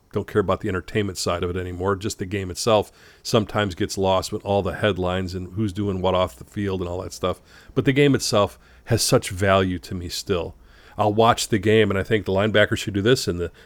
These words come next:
defensive end should do that, and the offensive tackle is gonna pull, and my mind is still playing the game. My body long ago <laughs> gave that up. Thank God. So this show, particularly today, you know, as I sat here and I, and it got lighter out as I was working on this other project, and I thought, "What am I gonna talk about this morning?" And the light hit those helmets just right.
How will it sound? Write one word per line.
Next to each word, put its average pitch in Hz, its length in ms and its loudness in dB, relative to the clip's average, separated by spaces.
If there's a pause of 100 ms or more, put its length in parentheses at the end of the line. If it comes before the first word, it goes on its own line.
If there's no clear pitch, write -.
defensive 107 480 0
end 101 120 2
should - 140 -10
do 98 80 0
that, 107 240 4
and 92 100 -4
the 92 80 0
offensive 107 380 -2
tackle 107 280 0
is 95 60 -2
gonna 92 140 0
pull, 117 240 2
and 113 100 -2 (220)
my 113 140 2
mind 120 340 4
is 101 80 0
still 117 220 0
playing 107 260 2
the 107 100 -2
game. 104 140 0
My 95 140 -4
body 95 380 0
long 90 280 0
ago 92 240 -4
<laughs> - 160 -8
gave 101 220 -8
that 104 180 -6
up. 92 220 -4 (280)
Thank 95 280 0
God. 78 320 -4 (1200)
So - 160 4
this 135 160 4
show, 104 600 4 (320)
particularly 113 640 -4
today, 87 460 -6 (560)
you 104 100 -6
know, 101 60 -2
as 95 100 -2
I 104 80 2
sat 117 360 2
here 98 220 0
and 98 240 -4
I, 95 100 -2
and 92 200 -6
it 92 60 -6
got 101 180 2
lighter 101 380 4
out 87 200 -4
as 90 120 -4
I 98 40 -4
was 90 120 -4
working 101 280 -2
on 92 80 -2
this 85 120 -10
other 87 140 -4
project, 95 460 0
and 95 80 -6
I - 40 -8
thought, 107 100 -6
"What 156 100 -6
am 196 60 -4
I 208 60 -2
gonna 170 80 0
talk 139 200 -2
about 98 200 -2
this - 180 -14
morning?" 95 180 -6
And 92 80 -4
the 92 60 -4
light 117 300 0
hit - 160 -2
those 95 220 -2
helmets 107 360 -2
just - 260 -8
right. 90 280 -10